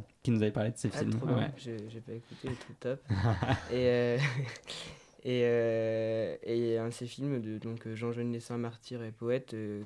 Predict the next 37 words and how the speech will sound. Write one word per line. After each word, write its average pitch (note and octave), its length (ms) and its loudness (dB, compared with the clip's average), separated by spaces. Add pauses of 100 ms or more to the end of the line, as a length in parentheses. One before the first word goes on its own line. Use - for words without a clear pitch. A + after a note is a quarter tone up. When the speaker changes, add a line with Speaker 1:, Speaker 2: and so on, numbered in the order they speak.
(120)
Speaker 2:
que A#2+ 80 -8
j'avais A2 340 -4
bien B2+ 240 -2
aimé. B2+ 380 0 (680)
Et, B2 280 0
euh, A2 760 -2 (300)
et - 60 -12
c'était - 260 -8
un A#2+ 100 0
peu C#3 160 -4
avant B2+ 140 0
le B2+ 60 2
montage C3 480 0
où A2+ 400 -8
je A2+ 120 -8
m'en A#2+ 60 -2
suis - 160 -10
souvenu, B2 300 -6
enfin, A2 200 -4
je A#2+ 60 -2
m'en B2 60 2
suis C3 120 -8
souvenu C#3 220 -2
pendant C3+ 180 0
le C3+ 60 2
montage C3+ 400 0
de A#2 280 -4
ces, A2+ 280 -6
de A2 60 -8 (600)
cette A#2+ 200 -2
séquence C3 400 -6
en A2+ 160 -6
prison, B2 440 -6
je D#3 120 -10
crois. A#2+ 200 -6 (560)
Et, A#2 220 -4
euh, F#2+ 240 -6